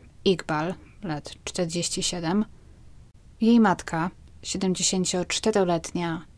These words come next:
Suhaila Al-Alaf i dwójka dzieci, Sada i Iqbal, siedmioletnia Zainab i czteroletnia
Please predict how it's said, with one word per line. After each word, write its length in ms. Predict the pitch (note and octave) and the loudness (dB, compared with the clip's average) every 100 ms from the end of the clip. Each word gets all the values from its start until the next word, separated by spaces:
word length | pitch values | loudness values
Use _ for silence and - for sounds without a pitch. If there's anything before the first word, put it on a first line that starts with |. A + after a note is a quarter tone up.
| - - - | -20 -20 -12
Suhaila 720 | - A3 - G#3+ G3+ G3+ F#3+ - | -2 -2 2 2 4 4 4 2
Al-Alaf 1040 | G3+ G3 F#3+ - G#3+ G3+ F3 E3+ A3+ - - - - | 0 0 -2 -2 2 2 2 0 -2 -8 -20 -20 -2
i 200 | G#3+ G3 | 4 4
dwójka 440 | F#3+ G3+ A#3+ A#3+ A3+ | 4 6 6 4 4
dzieci, 640 | A3+ A#3+ - - - - - - - | 8 6 6 -4 -6 -10 -12 -20 -10
Sada 560 | - D#3+ D#3 D#3 D#3 - | -4 -2 0 -2 -4 -10
i 220 | - F#3 D#3+ | -4 -2 -2
Iqbal, 500 | D#3+ - D3+ - - - - - - - | -4 -4 -4 -6 -10 -16 -20 -20 -20 -18
siedmioletnia 1000 | - - G#3 G#3 G3+ G3 - G3 F#3 F3+ F3 | -6 0 4 4 6 4 4 0 2 0 -2
Zainab 580 | G3 F3+ F3 F#3+ A3 A#3+ - - - - - | -6 -2 0 2 2 0 -6 -20 -20 -20 -8
i 280 | - F3+ E3+ D#3+ | -4 -2 -2 -6
czteroletnia 880 | - G#3 G#3 G3 G3 F#3+ F#3+ F#3+ | -6 0 2 2 0 -2 0 -2